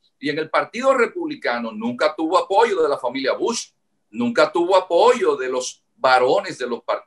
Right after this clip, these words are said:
del Partido Republicano, es decir, que Donald Trump, en base a su carisma y a aprovechar los errores de una élite política demócrata y republicana que le permitieron a él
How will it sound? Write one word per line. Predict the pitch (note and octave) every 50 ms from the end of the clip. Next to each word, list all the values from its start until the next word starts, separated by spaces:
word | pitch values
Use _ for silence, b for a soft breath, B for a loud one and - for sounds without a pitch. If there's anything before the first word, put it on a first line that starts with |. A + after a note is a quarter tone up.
| _
del | _ B2 A#2+ A#2
Partido | - A2+ - - C#3 D3 C#3+
Republicano, | B2+ B2+ B2 - A#2 A2 G#2 F#2 - C#3+ C3 B2+ A#2+
es | A2+ B2+
decir, | C#3+ C#3 - C3 A#2 b b b b b _ -
que | A2+ G#2+ F#2+
Donald | G2 B2+ F3+ G#3 G3 - -
Trump, | - - B2+ A#2+ G#2+ - _
en | - A#2 A2+ A#2
base | A2+ A#2+ B2 A#2+ - C3
a | B2
su | B2 - C#3 B2
carisma | - B2+ - B2+ D#3 G#3 - - - A2 - b b b b b b
y | - C#3+ C#3+ D3
a | D3 D3 C#3+ C#3 C3+
aprovechar | C3 - C#3+ C#3 C#3 C3 B2+ A#2+ - - - G#3+ B3 C4 B3+
los | A#3+ - - -
errores | E3 C#3 C#3+ C#3+ C#3 B2 G#2 G#2 - - _ _ _ _ _ _
de | - B2 B2+
una | C#3+ E3+ F3 F#3+ F3 E3
élite | E3 F3 F3 E3 D#3 - - C3
política | B2 - C#3+ C3 B2 B2 C#3 D#3+ F3 - - C#3+ A#2+ - B2 - - - _ _ _ _
demócrata | - C3+ C3+ A#2+ B2+ C3+ E3 G#3 A3 - G3 - - D3
y | C#3 C3+
republicana | - C3 - - - C3 B2 A#2 A#2 A2+ - - C#3+ C3 B2 A2+ B2+ C3 - _ _ _ _ _ _ _ _ _ _ _ _ _ _ _ _ _ _ _ _
que | - B2+ A#2+
le | B2 A#2+
permitieron | A#2 - B2 B2 B2 B2 B2+ A#2+ A#2 C3+ C#3 D#3+ F3 F#3 F#3 E3+ D#3
a | D3 C3+ - C3+
él | C3+ A#2 G2+ E2 -